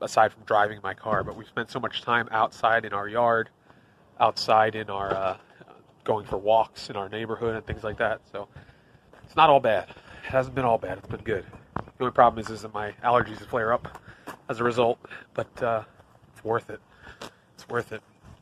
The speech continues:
All right, I'll talk to you guys later. Good day, everyone. It is Monday, April, April, April thirteenth, and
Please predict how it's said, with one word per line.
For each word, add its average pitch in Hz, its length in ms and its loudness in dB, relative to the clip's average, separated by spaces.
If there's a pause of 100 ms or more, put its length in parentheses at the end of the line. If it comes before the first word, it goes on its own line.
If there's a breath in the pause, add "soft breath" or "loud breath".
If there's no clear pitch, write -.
(800)
All 135 60 -2
right, 110 160 0
I'll 120 100 -6
talk 123 200 -6
to 120 80 -12
you 113 60 -6
guys 117 140 -6
later. 120 260 -8 (1500 soft breath)
Good 170 200 -2
day, 143 340 4
everyone. 120 720 0 (120)
It 165 140 -4
is 123 320 -4
Monday, 139 460 2 (100)
April, 151 520 0 (480)
April, - 460 2
April 160 360 2
thirteenth, 156 840 -2 (1080 soft breath)
and 110 520 -2